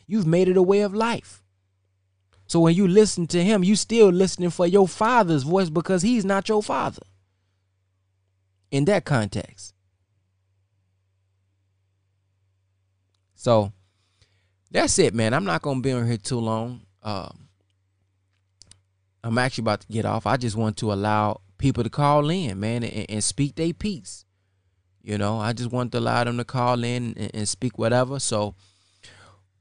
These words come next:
if nobody else has anything else to say, we're gonna go ahead and close out. Let me see if I can find a li-, uh, uh, uh, let me put that video back up. We're gonna close out with the video of the minister suggesting the books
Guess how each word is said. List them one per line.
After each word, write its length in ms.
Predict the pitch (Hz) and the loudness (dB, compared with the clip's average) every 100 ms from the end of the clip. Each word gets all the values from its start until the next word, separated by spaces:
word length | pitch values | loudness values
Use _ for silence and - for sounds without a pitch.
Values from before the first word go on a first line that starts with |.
| _ _ | _ _
if 180 | 98 | -10
nobody 540 | 98 117 123 123 120 127 | -4 -2 0 2 2 0
else 180 | 131 123 | 0 0
has 280 | 123 120 | -2 -2
anything 500 | 117 123 120 127 123 | -2 -4 -4 -4 -2
else 180 | 123 123 | -4 -4
to 140 | - 101 | -6 -6
say, 400 | - 135 156 147 | -2 -4 -4 -10
we're 120 | 123 | -12
gonna 240 | 123 120 107 | -6 -4 -4
go 200 | 117 120 | -2 -2
ahead 260 | 117 123 | -2 -4
and 120 | 110 | -6
close 480 | - 127 123 120 104 | -8 -4 -2 -2 -4
out. 260 | 117 131 - _ _ _ _ _ _ _ | -4 -4 -10 _ _ _ _ _ _ _
Let 80 | 127 | -10
me 80 | 139 | -6
see 160 | - 131 | -4 -4
if 160 | 113 | -6
I 80 | 123 | -10
can 120 | 110 | -10
find 360 | - 127 123 113 | -12 -8 -6 -8
a 60 | |
li-, 140 | 107 120 | -8 -8
uh, 260 | - 117 - | -8 -12 -10
uh, 180 | 104 - | -12 -10
uh, 300 | 107 90 - | -12 -14 -12
let 120 | 131 | -10
me 80 | 127 | -10
put 220 | - 123 | -12 -14
that 160 | 113 107 | -12 -10
video 360 | 107 117 113 | -10 -8 -8
back 300 | 104 107 - | -8 -10 -10
up. 120 | 110 | -10
We're 100 | 110 | -8
gonna 180 | 131 131 | -6 -6
close 360 | - 131 120 113 | -8 -6 -6 -4
out 200 | 120 113 | -4 -4
with 120 | 113 | -8
the 80 | 101 | -12
video 500 | 101 123 120 117 107 | -8 -4 -4 -4 -4
of 80 | 101 | -6
the 100 | 101 | -6
minister 500 | 120 139 117 - 104 | -4 -4 -6 -12 -14
suggesting 720 | - 104 104 123 - 107 104 | -12 -12 -6 -4 -4 -8 -10
the 80 | 101 | -10
books 640 | 104 170 - - - - | -2 -2 -2 -8 -8 -10